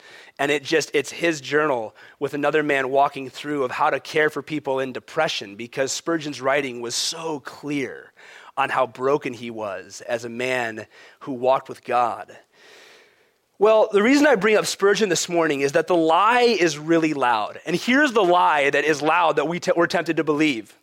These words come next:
If I walk with God, I mean really walk with God, I really love God, if I really obey God,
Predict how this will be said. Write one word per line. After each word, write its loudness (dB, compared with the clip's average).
If 4
I 4
walk 4
with 2
God, 4
I 4
mean -2
really 6
walk 4
with -6
God, -4
I -4
really -4
love 0
God, -12
if -12
I -10
really 0
obey -2
God, -10